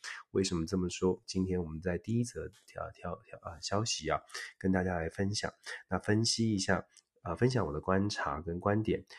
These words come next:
Nancy Pelosi 到底会不会访问台湾？那 Nancy Pelosi 访问台湾到底有什么大不了的？可以跟大家来做个讨论哦。这是第一个部分。那第二个部分呢，我们从美国就延续到这个整个欧洲跟中东地区。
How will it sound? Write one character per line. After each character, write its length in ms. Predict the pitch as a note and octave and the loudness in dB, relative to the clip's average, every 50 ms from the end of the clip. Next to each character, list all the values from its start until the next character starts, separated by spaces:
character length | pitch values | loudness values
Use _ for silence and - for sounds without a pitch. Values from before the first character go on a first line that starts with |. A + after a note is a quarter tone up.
| - - - - | -20 -20 0 4
Nancy 340 | A#2 A#2 B2 A#2+ B2 B2+ | 6 8 8 8 6 4
Pelosi 460 | B2+ - A2+ G#2+ A2 A2+ A2+ - G2+ G2 | 4 6 6 8 6 6 4 2 2 2
到 140 | B2+ C#3+ | 4 6
底 80 | C3+ A#2+ | 6 6
会 120 | A2+ A#2 | 6 6
不 80 | G#2 G#2+ G#2+ | 6 6 6
会 80 | G2+ | 4
访 180 | F#2+ - F2 E2 | 6 4 2 2
问 100 | E2+ F2 | 2 0
台 200 | E2+ - - D#2+ | -2 -2 -2 -2
湾？ 340 | D#2+ E2 F2 F2 F2+ F2+ F2+ | 0 2 2 2 2 2 2
那 180 | F#2+ F2 E2 | 2 2 2
Nancy 280 | F2 F#2 G2+ G2 - G#2+ | 2 2 2 2 2 2
Pelosi 360 | G2+ G2+ F#2 F#2+ F#2+ - F#2+ | 4 4 4 4 4 0 0
访 80 | F2+ E2 E2 | -2 0 0
问 120 | F2 D#2+ | 0 -2
台 120 | E2 F2 | -2 -2
湾 140 | E2 E2+ F2 F#2+ | -2 -2 0 2
到 160 | C3 B2+ A#2+ | 2 2 4
底 180 | A2 F#2+ E2+ | 4 2 2
有 180 | D#2+ D#2+ D#2+ G2+ | 2 2 2 2
什 220 | A#2 - - - | 2 2 0 -2
么 160 | D2+ C#2+ C#2+ D2 - - | -4 -4 -6 -6 -4 -2
大 160 | G#2+ G2 F2+ | -2 0 0
不 160 | - - - | -2 -4 -6
了 300 | E2 D#2+ D2 - - - | -6 -4 -6 -6 -8 -6
的？ 160 | - - - - _ _ _ _ _ _ _ _ _ _ _ _ _ _ _ - - - G#2 G#2+ | -4 -4 -4 -4 _ _ _ _ _ _ _ _ _ _ _ _ _ _ _ -14 -12 -12 -10 -2
可 120 | - G2+ | 0 0
以 100 | F#2 E2+ | 0 2
跟 180 | - E2+ E2 E2+ | 0 -2 -2 -2
大 160 | E2+ D#2+ D#2+ | -2 -4 -2
家 180 | - E2+ D#2 | -4 -4 -4
来 160 | D2+ D2 D2 D2 | -4 -4 -6 -8
做 240 | - - E2 D#2+ | -8 -10 -10 -10
个 100 | E2+ F2+ | -8 -10
讨 220 | F#2+ - - - D2+ - | -12 -8 -6 -6 -6 -2
论 200 | F2+ F#2+ F2 E2 - | 0 0 0 0 -2
哦。 40 | - - - - - - - - - | -6 -10 -12 -14 -14 -14 -14 -14 -6
这 140 | - A#2 | -2 0
是 140 | A2+ A#2+ A#2 | 0 0 0
第 180 | A2+ - A2+ A2+ | 2 2 2 4
一 20 | |
个 120 | A2+ A2 G2 | 4 4 4
部 200 | - G2+ F#2+ F2 | 4 2 0 2
分。 240 | - - F#2 F2+ - - - - - - - - - _ | 2 2 0 0 0 -6 -18 -20 -20 -20 -20 -20 -6 _
那 60 | - C#3+ | -2 2
第 160 | C#3+ G3 G#3 | 6 8 8
二 60 | G3 | 10
个 100 | F3 D3 | 8 6
部 180 | C#3+ - C3 A#2+ | 6 4 2 4
分 220 | B2 - A#2 G#2+ | 6 8 8 8
呢， 160 | G2+ G2+ G2+ | 8 6 6
我 80 | F2+ E2 | 4 4
们 160 | E2+ F#2+ A2+ | 2 2 0
从 180 | A2+ - G#2 A2+ | 2 2 2 4
美 240 | A#2 G#2 D#2+ D2 | 4 2 0 -2
国 360 | D2 - - D#2+ D#2+ F2+ F#2 F2 | -4 -4 -2 0 2 2 0 2
就 120 | - F#2+ | 2 0
延 240 | F#2 F2 E2 E2 F2+ | 0 0 0 -2 -2
续 220 | - - - G2+ | -4 -4 -2 -2
到 180 | F#2+ F#2+ F2 E2+ | 0 0 0 0
这 160 | E2 - - | -2 -6 -8
个 120 | D#2+ D#2+ | -8 -8
整 180 | - - D#2 D#2 | -6 -6 -6 -6
个 160 | D#2 E2 E2 - | -6 -6 -6 -4
欧 180 | - G2+ G2 F#2+ | -2 0 0 4
洲 160 | F#2+ G2 F#2+ | 4 6 6
跟 160 | F#2+ F#2+ F#2 | 6 6 4
中 240 | F#2+ G2 F#2+ F#2+ F#2+ | 4 4 4 4 4
东 200 | F#2+ F#2+ F#2+ F#2+ | 4 4 2 2
地 160 | G2 G2 F2+ | 2 2 0
区。 380 | E2+ - - - F2+ F2+ F#2+ | 0 -2 -6 -6 -6 -6 -6